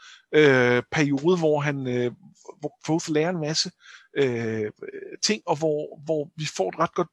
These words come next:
billede af, øh, af ham her Ben, som, som, øh, øh, jamen, jamen, som, som både er en, en sej arkanist, øh,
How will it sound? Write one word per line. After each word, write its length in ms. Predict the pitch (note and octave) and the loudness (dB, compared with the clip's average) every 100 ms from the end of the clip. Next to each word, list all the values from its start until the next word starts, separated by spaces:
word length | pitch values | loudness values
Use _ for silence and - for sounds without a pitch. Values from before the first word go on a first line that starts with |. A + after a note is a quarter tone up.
| - | -4
billede 400 | D#3+ F3+ F3+ - | -2 0 0 0
af, 240 | C3 A#2+ B2 | -2 -2 -4
øh, 60 | A#2+ A#2 _ - - _ _ _ | -8 -14 _ -20 -20 _ _ _
af 60 | - | 2
ham 160 | D3+ D3+ | 2 2
her 80 | D3 - | 2 2
Ben, 320 | C#3+ D#3+ E3 | 2 0 -4
som, 440 | - - D#3+ C#3 - _ _ | -2 2 2 0 -8 _ _
som, 460 | - - C3 B2 B2 | -2 2 0 0 -4
øh, 340 | A2+ A2+ A2 - _ - - - _ _ _ _ _ - | -4 -2 -4 -8 _ -20 -20 -20 _ _ _ _ _ -4
øh, 1160 | C3+ A#2+ A2 A2 A2+ A2 G#2+ G#2+ G#2 F#2 D#2+ E2 - - - - _ _ _ _ _ _ _ _ - - _ _ _ _ | -2 0 -2 -4 -4 -6 -6 -8 -8 -10 -12 -16 -18 -20 -20 -20 _ _ _ _ _ _ _ _ -20 -20 _ _ _ _
jamen, 200 | C3 D#3 - | -4 -4 -2
jamen, 220 | D#3+ E3 | -2 2
som, 340 | - - E3 F3+ | 4 4 2 0
som 340 | - D#3 D3 - _ _ _ _ _ _ _ _ _ _ _ - - - | 0 0 -2 -10 _ _ _ _ _ _ _ _ _ _ _ -20 -6 2
både 340 | D#3+ G3+ A3+ | 4 4 2
er 220 | - D3 - | 2 2 0
en, 380 | F#3+ - E3+ E3 | -6 -4 -4 0
en 120 | F3+ | 2
sej 420 | D3 - F#3+ F3+ F#3 _ _ _ - | 6 8 8 6 2 _ _ _ 0
arkanist, 800 | D3+ - E3+ E3+ F#3 - - - | 0 4 4 6 6 6 2 4
øh, 460 | D#3+ D3 C3+ B2+ | 8 10 12 10